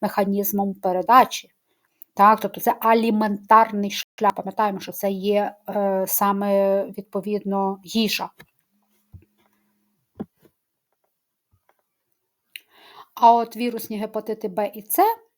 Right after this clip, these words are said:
так, тобто ви знаєте прекрасно, вони передаються уже, відповідно,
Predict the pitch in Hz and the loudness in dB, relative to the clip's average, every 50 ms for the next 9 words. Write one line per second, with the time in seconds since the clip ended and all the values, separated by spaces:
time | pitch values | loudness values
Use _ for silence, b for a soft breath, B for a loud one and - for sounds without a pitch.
0 | _ _ _ _ _ - 233 226 233 233 214 - 208 202 202 - - 202 208 196 | _ _ _ _ _ -2 0 2 2 0 -2 -6 -10 -12 -10 -10 -10 -8 -8 -6
1 | 208 202 208 208 202 202 196 190 - - 208 - - 349 370 - 254 220 208 214 | -8 -8 -6 -6 -8 -8 -8 -12 -14 -14 -8 -2 -2 -2 -2 -2 -6 -8 -8 -10
2 | 214 214 214 196 202 190 185 202 202 208 208 196 - - 202 - 240 202 196 - | -10 -10 -10 -8 -8 -6 -6 -6 -4 -6 -6 -8 -8 -10 -10 -10 -10 -12 -6 -4
3 | 208 196 196 196 190 190 196 190 _ _ 196 185 175 202 202 202 196 190 196 190 | -2 0 0 0 -2 -4 -8 -14 _ _ -12 -8 -6 -8 -8 -6 -4 -4 -2 -4
4 | 185 | -4